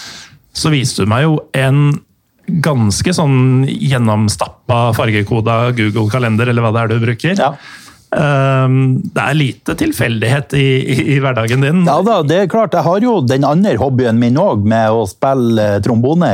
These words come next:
Speaker 2: i korps og
Speaker 1: Mm.
Speaker 2: orkester, så, eh, det, skal man få alt til å gå opp, så kreves det jo litt planlegging og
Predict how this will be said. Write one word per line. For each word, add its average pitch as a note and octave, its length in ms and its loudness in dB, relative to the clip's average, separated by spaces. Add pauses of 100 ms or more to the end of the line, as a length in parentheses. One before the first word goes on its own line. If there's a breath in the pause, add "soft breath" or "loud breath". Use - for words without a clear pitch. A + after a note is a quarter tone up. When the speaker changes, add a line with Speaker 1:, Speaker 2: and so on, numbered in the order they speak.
Speaker 2:
i G2 100 0
korps C3+ 400 -4
og G#2 80 0
Speaker 1:
Mm. C#3 80 0
Speaker 2:
orkester, A#2 560 0
så, A2+ 220 -2 (240)
eh, G2+ 420 -2 (380 loud breath)
det, B2+ 260 0
skal E3 240 -2
man A#2 240 2
få D#3 140 -2 (100)
alt A#2+ 240 -4
til G#2+ 140 0
å - 40 2
gå A#2 140 2 (140)
opp, - 180 -10
så F3 180 -2 (300)
kreves F#3+ 400 -2
det G2+ 160 0
jo G2 140 0 (420)
litt A#2 160 -4
planlegging G#2+ 720 0
og G2+ 380 -2